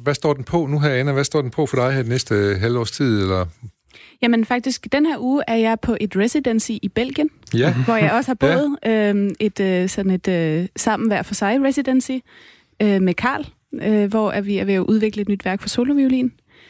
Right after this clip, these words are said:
Speaker 2: Og så, øh, kommer der en masse spændende koncerter, nogle solokoncerter, nogle, øhm,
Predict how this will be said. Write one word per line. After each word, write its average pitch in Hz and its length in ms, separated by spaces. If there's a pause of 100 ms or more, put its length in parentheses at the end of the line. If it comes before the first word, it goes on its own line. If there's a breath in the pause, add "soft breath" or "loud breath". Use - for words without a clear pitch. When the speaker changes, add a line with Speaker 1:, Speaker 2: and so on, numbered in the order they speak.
(320 loud breath)
Speaker 2:
Og 247 80
så, 269 580
øh, 196 180
kommer 220 280
der 196 120
en 180 140
masse 180 720
spændende 208 320
koncerter, 202 540 (180)
nogle 196 140
solokoncerter, 226 760
nogle, 202 440
øhm, 185 320